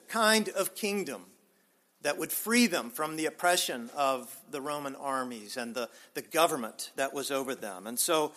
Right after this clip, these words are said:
they continued to talk about the kingdom. And he has a question about this kingdom. He wants to know something deeper than just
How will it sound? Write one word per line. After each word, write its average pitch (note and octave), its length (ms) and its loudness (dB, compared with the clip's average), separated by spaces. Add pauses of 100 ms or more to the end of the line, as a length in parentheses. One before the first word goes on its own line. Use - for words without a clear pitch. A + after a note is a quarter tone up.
(200)
they D3+ 140 0
continued D3+ 800 0 (320)
to C#3+ 240 -4
talk E3+ 320 6
about C#3+ 300 4
the D#3 60 -8
kingdom. D#3+ 460 -4
And B2+ 80 -6
he G3+ 100 2
has G#3+ 200 6
a G#3 40 2
question D#3+ 680 0
about C#3+ 500 4
this D3+ 400 0 (160)
kingdom. E3+ 440 -4 (540)
He G3+ 100 -4
wants A#3+ 260 8
to B3+ 100 2
know G#3+ 200 8
something G#3+ 480 6
deeper F#3+ 440 6
than C#3+ 200 -2
just F3 340 4